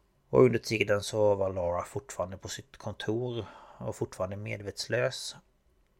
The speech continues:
Och till slut så ska hon ha vaknat och försökt stoppa, liksom, ja, men, blödningen från axeln. Det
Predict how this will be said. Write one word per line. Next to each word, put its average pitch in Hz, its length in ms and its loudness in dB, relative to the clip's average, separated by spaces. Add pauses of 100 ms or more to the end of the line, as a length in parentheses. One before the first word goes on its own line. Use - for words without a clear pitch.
(140)
Och 123 160 -6
till - 100 -8
slut 110 240 -2
så - 100 -14
ska - 140 -2
hon 104 160 0
ha 98 80 -4
vaknat 107 720 0
och - 80 -12
försökt - 260 -10
stoppa, - 720 -2 (140)
liksom, 92 520 -12 (500)
ja, 101 140 -12
men, 92 360 -10 (320)
blödningen 92 840 -10
från 92 280 -14
axeln. 90 460 -12
Det 90 140 -16